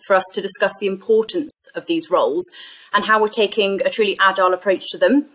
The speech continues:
Um, could you just start off by briefly talking to us about the importance of data to Alaka Bank?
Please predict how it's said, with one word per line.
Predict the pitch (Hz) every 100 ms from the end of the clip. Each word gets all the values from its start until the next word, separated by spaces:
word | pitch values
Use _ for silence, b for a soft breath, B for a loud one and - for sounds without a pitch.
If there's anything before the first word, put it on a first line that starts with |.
| B B B B B
Um, | 254 277 285 - _ -
could | - 339
you | 403
just | 440
start | - 415 359
off | 370
by | 285
briefly | 277 247 262
talking | 269 254 254
to | 247
us | 233 240
about | 226 214 175 -
the |
importance | 208 208 233 220 214 -
of | 196
data | - 190 190 180 127 -
to | -
Alaka | 156 175 -
Bank? | 147 156 -